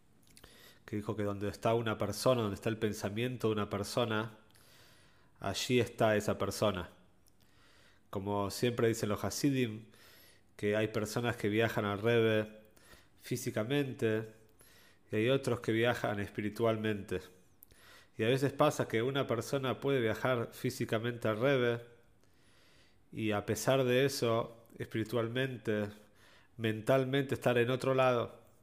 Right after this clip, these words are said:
Y puede haber personas que físicamente no pudieron viajar al Rebbe y a pesar de eso, su mente, su espíritu, su neshome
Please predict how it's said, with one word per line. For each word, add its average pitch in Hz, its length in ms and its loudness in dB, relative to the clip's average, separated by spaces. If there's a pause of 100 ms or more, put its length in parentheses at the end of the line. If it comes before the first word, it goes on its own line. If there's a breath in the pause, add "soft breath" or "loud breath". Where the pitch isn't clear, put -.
(680 loud breath)
Y 120 100 -2
puede 160 240 4
haber 156 140 4
personas 147 400 0
que 139 160 0
físicamente 147 640 0
no 160 280 0
pudieron 113 480 4
viajar 104 300 0
al 101 120 0
Rebbe 104 400 0 (960 soft breath)
y 110 60 0
a 104 100 -2
pesar 151 400 2
de 139 240 4
eso, 113 560 -2 (540)
su - 220 -10
mente, 123 560 0
su 110 140 -6
espíritu, 117 720 -2
su - 160 -12
neshome 117 760 0